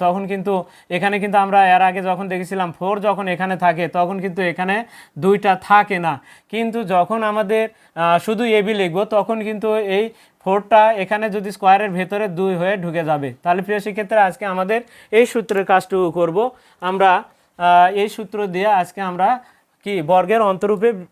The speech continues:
প্রকাশ করো। বর্গের অন্তরূপ মানে কি? ব্র্যাকেটের বাইরে স্কয়ার থাকবে, ব্র্যাকেটের বাইরে স্কয়ার থাকবে, মাঝখানে মাইনাস চিহ্ন থাকবে। এই আকারে অ্যান্সারটা তোমাকে তৈরি করতে হবে। এ অ্যান্সার এখানে যে কোনো কিছুই হতে পারে। তাহলে কি হতে পারে?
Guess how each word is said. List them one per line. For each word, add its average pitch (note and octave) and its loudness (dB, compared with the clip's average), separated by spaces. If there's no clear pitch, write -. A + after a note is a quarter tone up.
প্রকাশ G3 2
করো। E3+ 0
বর্গের A3 4
অন্তরূপ A#3 0
মানে A3 -2
কি? A#3 -8
ব্র্যাকেটের F#3+ 0
বাইরে A3 4
স্কয়ার F#3+ 0
থাকবে, G#3+ -4
ব্র্যাকেটের F#3+ -6
বাইরে F#3 2
স্কয়ার F#3 -2
থাকবে, G3+ -4
মাঝখানে F#3 -4
মাইনাস E3+ -4
চিহ্ন E3 -8
থাকবে। D3+ 0
এই A3+ 4
আকারে G3+ 0
অ্যান্সারটা G3+ -2
তোমাকে G#3 -4
তৈরি G3+ -4
করতে F3+ -4
হবে। D#3+ -2
এ F#3 4
অ্যান্সার E3 -2
এখানে C4+ 0
যে G3 0
কোনো A3+ -4
কিছুই G#3 -4
হতে F3+ -2
পারে। E3+ 4
তাহলে G3+ 4
কি A3 -6
হতে A3 -2
পারে? A3+ 4